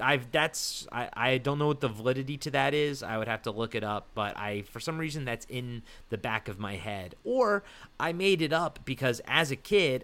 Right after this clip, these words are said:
I thought the blob was traumatizing as fuck, especially because of that scene, because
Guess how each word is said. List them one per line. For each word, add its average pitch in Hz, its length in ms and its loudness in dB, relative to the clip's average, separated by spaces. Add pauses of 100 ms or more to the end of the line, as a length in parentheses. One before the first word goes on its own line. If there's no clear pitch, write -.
I 147 200 2
thought 135 260 0
the 120 60 -4
blob 113 320 2
was 107 120 -2
traumatizing 107 840 0
as 85 220 -8 (180)
fuck, 147 340 4 (280)
especially 143 460 4
because 135 520 2
of 123 120 0
that 110 180 0
scene, 135 360 -2
because 147 760 4